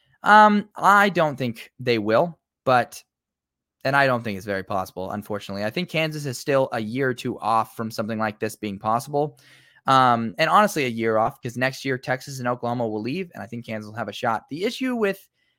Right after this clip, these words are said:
them making it this year is I think if they had this team last year, they could have.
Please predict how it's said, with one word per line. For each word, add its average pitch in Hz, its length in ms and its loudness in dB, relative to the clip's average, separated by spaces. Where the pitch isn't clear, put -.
them 147 200 0
making 139 220 -6
it 113 100 -8
this 127 220 -4
year 160 320 -4
is 123 300 -2
I 123 100 -4
think 196 300 -4
if 135 100 -6
they 139 100 -2
had 139 200 -2
this 131 160 -6
team 127 200 -6
last 117 300 -4
year, 170 160 -4
they 127 120 -8
could 127 240 -4
have. 87 320 -12